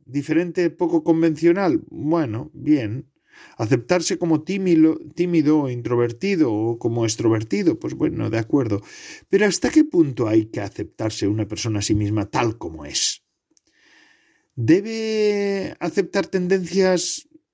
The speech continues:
pecaminosas en sí? ¿Debe aceptar ser un explotador? "Ay, es que soy un explotador". Mm,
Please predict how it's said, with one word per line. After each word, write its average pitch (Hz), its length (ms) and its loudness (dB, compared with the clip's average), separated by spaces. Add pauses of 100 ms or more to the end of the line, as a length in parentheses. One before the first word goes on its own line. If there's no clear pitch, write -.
(260)
pecaminosas 165 720 0
en 170 140 0
sí? 208 200 -4 (1400)
¿Debe 156 680 4
aceptar 151 600 -4 (220)
ser 160 240 4
un 156 100 -2
explotador? 147 680 -2 (580)
"Ay, 170 220 2
es 170 120 4
que 170 140 2
soy 175 220 2
un 151 140 0
explotador". 110 840 -2 (680)
Mm, 117 840 0